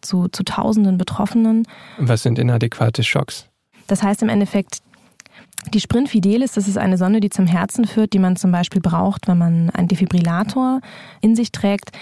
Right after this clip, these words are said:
Speaker 1: Der hat quasi die Funktion, wenn man ein, wenn man Kammerflimmern hat oder der plötzliche Herztod droht, dass die einen schockt, also dass die einen ins Leben zurückruft. Und die Sonde Sprint Fidelis aber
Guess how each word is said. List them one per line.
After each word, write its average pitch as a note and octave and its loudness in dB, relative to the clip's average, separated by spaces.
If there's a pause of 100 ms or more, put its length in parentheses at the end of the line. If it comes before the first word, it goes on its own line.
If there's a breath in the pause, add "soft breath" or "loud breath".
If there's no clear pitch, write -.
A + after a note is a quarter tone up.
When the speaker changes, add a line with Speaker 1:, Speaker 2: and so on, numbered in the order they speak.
(340 loud breath)
Speaker 1:
Der G3+ 2
hat G3+ -2 (1080)
quasi F3 0
die F3+ 2
Funktion, G#3 0
wenn F#3+ 0
man F3+ 0
ein, E3+ 0
wenn F3 0
man E3+ -2
Kammerflimmern A3+ 0
hat A#3 -4
oder F3+ 0
der F3 -2
plötzliche - -6
Herztod F#3 -2
droht, G#3 -2 (380 loud breath)
dass - -4
die G#3+ 2
einen F3+ 0
schockt, - -6
also F3 0
dass E3+ -4
die F#3+ 0
einen E3+ 0
ins - -2
Leben F3+ 2 (380 loud breath)
zurückruft. - -4 (520 loud breath)
Und F3+ -2 (160)
die G3+ 2
Sonde G3+ 0
Sprint A3+ 0
Fidelis G3 0
aber G#3 0